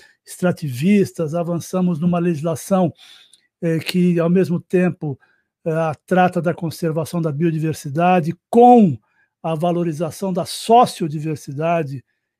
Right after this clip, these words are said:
que no Brasil é extremamente importante. Então, nós vimos avançando, com percalços, com algumas, <clears throat> eh, sei lá, algum, alguns retrocessos pequenos ao longo desse pe-, mas, na média, se puser um gráfico,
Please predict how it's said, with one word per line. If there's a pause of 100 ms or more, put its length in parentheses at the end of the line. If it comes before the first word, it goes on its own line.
(100)
que
no
Brasil
é
extremamente
importante.
Então,
nós
vimos
avançando,
com
percalços, (480)
com
algumas, (360)
<clears throat>
eh, (180)
sei
lá,
algum,
alguns
retrocessos
pequenos
ao
longo
desse
pe-,
mas,
na
média,
se
puser
um
gráfico,